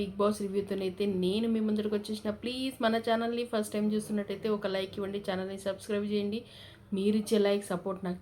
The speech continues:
చాలా చాలా ఇంపార్టెంట్. ఇంకా మరిన్ని మంచి మంచి వీడియోలు తీయడానికైతే నాకు ఒక ఎనర్జీ లాగా ఉంటది అని చెప్పి ఇంకా మొదలు పెడుతున్నా.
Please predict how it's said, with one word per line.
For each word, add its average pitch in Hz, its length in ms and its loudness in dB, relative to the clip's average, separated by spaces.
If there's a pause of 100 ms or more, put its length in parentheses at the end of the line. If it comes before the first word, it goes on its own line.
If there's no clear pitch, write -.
చాలా 175 260 0
చాలా 180 140 0
ఇంపార్టెంట్. 185 480 -2
ఇంకా 202 200 0
మరిన్ని 190 360 0
మంచి 190 260 -4
మంచి 185 220 -4
వీడియోలు 180 320 0
తీయడానికైతే 175 580 0
నాకు 185 280 -2
ఒక 175 120 -6
ఎనర్జీ 180 420 -2
లాగా 185 180 0
ఉంటది 185 340 -2
అని 185 180 -2
చెప్పి 220 280 -10 (500)
ఇంకా 175 200 0
మొదలు 165 440 4
పెడుతున్నా. 214 500 2